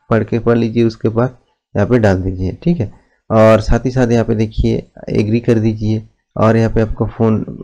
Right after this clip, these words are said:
यहाँ पे देखिए email address डालिए, email address में आपको ओटीपी जाएगा। ओटीपी जाने के बाद आपको final submission हो जाएगा। उसके बाद से-, second step,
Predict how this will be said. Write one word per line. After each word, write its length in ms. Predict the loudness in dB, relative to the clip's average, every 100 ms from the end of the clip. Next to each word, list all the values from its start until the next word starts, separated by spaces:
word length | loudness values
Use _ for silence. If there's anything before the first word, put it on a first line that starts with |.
| -4
यहाँ 140 | -2 -2
पे 120 | -2
देखिए 360 | -4 -4 -6 -10 _ 0
email 240 | 4 4
address 240 | 2 0 0
डालिए, 280 | 0 0
email 260 | 0 0 0
address 260 | 0 -2 -4
में 60 |
आपको 240 | -4 -2 -2
ओटीपी 320 | 0 -2 0
जाएगा। 320 | 0 0 -4 -10 -20 -20 -8 -2
ओटीपी 260 | 0 2
जाने 180 | 2 2
के 100 | 0
बाद 220 | 0 0
आपको 240 | 0 0 0
final 300 | 0 2 2
submission 420 | 2 0 0 -2
हो 100 | 0
जाएगा। 180 | 0 -2
उसके 320 | -2 0 2
बाद 220 | 2 0 -6
से-, 300 | -20 -14 -4
second 260 | 0 0 0
step, 280 | 0 -2